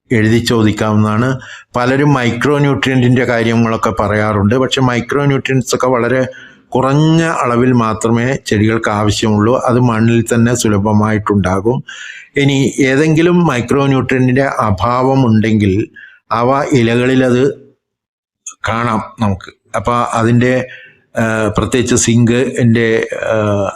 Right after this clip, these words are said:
അഭാവം ഉണ്ടെങ്കിൽ ഇലകളുടെ വളർച്ച മുരടിക്കുകയൊക്കെ ചെയ്യും. അതുപോലെ ബോറോണിന്റെ അഭാവം ഉണ്ടെങ്കിൽ, അപ്പൊ അങ്ങനെ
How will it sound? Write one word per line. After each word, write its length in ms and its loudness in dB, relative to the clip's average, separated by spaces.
അഭാവം 480 2
ഉണ്ടെങ്കിൽ 540 0
ഇലകളുടെ 460 2
വളർച്ച 460 -2
മുരടിക്കുകയൊക്കെ 640 0
ചെയ്യും. 580 -2
അതുപോലെ 440 -2
ബോറോണിന്റെ 600 2
അഭാവം 400 0
ഉണ്ടെങ്കിൽ, 320 0
അപ്പൊ 180 -2
അങ്ങനെ 420 0